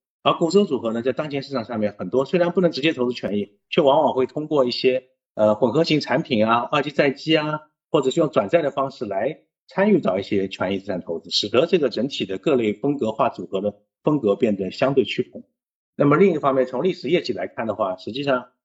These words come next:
呃，由于我们年金总体风险比较稳健，我们的权益组合往往也是奔着绝对收益、年度不亏损为目标的啊，通过安全垫机制也罢、止损机制也罢，使得它的整体的亏损概率是很低。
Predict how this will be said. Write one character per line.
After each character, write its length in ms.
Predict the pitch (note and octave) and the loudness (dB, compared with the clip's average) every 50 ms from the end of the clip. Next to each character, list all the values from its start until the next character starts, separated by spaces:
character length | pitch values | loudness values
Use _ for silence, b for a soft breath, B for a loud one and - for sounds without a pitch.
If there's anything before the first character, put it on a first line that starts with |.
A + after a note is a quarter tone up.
| _ _ _ | _ _ _
呃， 260 | - G#2+ G#2+ G#2+ G#2+ | 2 4 4 4 4
由 160 | G2+ A#2 C#3 | 4 4 4
于 80 | D3 C#3+ | 4 4
我 140 | C3+ A#2+ G#2+ | 4 2 2
们 80 | A2 | 0
年 180 | G#2+ G#2+ A2+ B2+ | -2 -2 -2 -2
金 200 | B2+ C#3 C#3+ C3 | -2 -2 -2 0
总 180 | - D#3 F3 | 0 0 0
体 100 | F3+ - | 0 -2
风 180 | G3+ - D#3 E3+ | -6 -6 -4 -2
险 140 | D3 C3+ A2 | 0 0 0
比 80 | A2+ | 2
较 120 | A2 B2 B2+ | 2 4 4
稳 160 | A#2+ G2 - | 2 0 -2
健， 260 | - - A#2+ - - _ - | -4 -4 -4 -4 -6 _ -6
我 100 | G#2 G#2 | -4 -4
们 140 | A2+ C3+ D3 | -2 0 0
的 160 | E3 D#3 D3 | 0 0 2
权 260 | - - - B2+ D#3 | 0 -2 -2 0 2
益 80 | F#3+ G3 | 0 0
组 160 | - A#2 G#2 | 0 -2 -6
合 360 | - - A2+ B2 - - _ _ _ | -4 -2 -4 -4 -4 -6 _ _ _
往 180 | - A2+ C#3+ F3 | 2 4 4 6
往 180 | D#3+ D3 C#3 | 4 4 0
也 120 | A#2 F#2+ - | -2 -4 -6
是 160 | - - D3+ | -10 -12 -6
奔 240 | - G3+ D#3+ C3 A#2 | -2 -2 -2 0 0
着 320 | A2 G#2 G2+ G2 G2 - _ _ _ _ _ _ - | 0 0 0 -2 -4 -12 _ _ _ _ _ _ -4
绝 160 | - A#2 B2+ | 0 2 4
对 140 | - D#3+ C#3 | 4 2 2
收 180 | - C#3+ C#3 | 2 2 2
益、 160 | C3+ B2+ A#2 G#2+ | 2 2 0 -2
年 220 | G2+ G#2 A2 D3 | -2 -4 -4 -4
度 100 | E3+ D#3+ | -4 -4
不 120 | C#3 D#3 | -6 -6
亏 200 | - - - G3+ | -2 0 2 2
损 160 | F#3+ - A#2 F#2 | 2 0 -4 -8
为 80 | F#2 | -8
目 140 | G2+ G#2 G2+ | -8 -8 -8
标 200 | - G#2+ G2+ G#2 | -6 -6 -6 -6
的 140 | G2 - - - | -6 -10 -14 -18
啊， 100 | - - _ | -20 -12 _
通 100 | B2+ A#2+ | -6 -4
过 100 | A2+ A#2+ | -2 -4
安 200 | G#2+ A#2+ C3 C3+ | -2 -2 -4 -4
全 160 | - C3+ B2+ | -2 -4 -2
垫 160 | - C3+ B2 - | 0 0 -2 -2
机 120 | - C3+ | -4 -6
制 160 | B2 - B2 | -6 -4 -4
也 120 | G#2+ G2 F2 | -4 -4 -2
罢、 300 | - A2 G#2 - - _ _ _ _ | -2 -4 -4 -4 -8 _ _ _ _
止 100 | - B2 | -6 -2
损 160 | - - A#2+ | 0 0 0
机 140 | G#2 - B2 | 0 -2 -4
制 120 | A#2+ B2 A#2 | -2 0 0
也 100 | G2+ - | 0 0
罢， 220 | - G#2+ G2 F2+ | 0 -2 -2 -2
使 160 | - - - | -4 -8 -6
得 120 | F2+ G#2+ A2 | -4 -4 0
它 100 | - C#3 | 2 2
的 80 | C3+ | 2
整 160 | - - A#2 | 2 0 -2
体 160 | C#3 - - F2+ | -4 -4 -4 -2
的 280 | - G2+ G2 - - _ _ _ _ | -2 -2 -2 -4 -8 _ _ _ _
亏 140 | - - E3+ | 0 2 2
损 140 | E3+ B2+ G#2 | 2 2 0
概 140 | G#2 B2+ A2 | 0 0 0
率 100 | A2 G#2+ | 0 -4
是 80 | A2+ | -6
很 220 | A2+ - - A#2+ - | -10 -14 -16 -14 -12
低。 300 | - G#2 G#2 - _ | -10 -10 -10 -12 _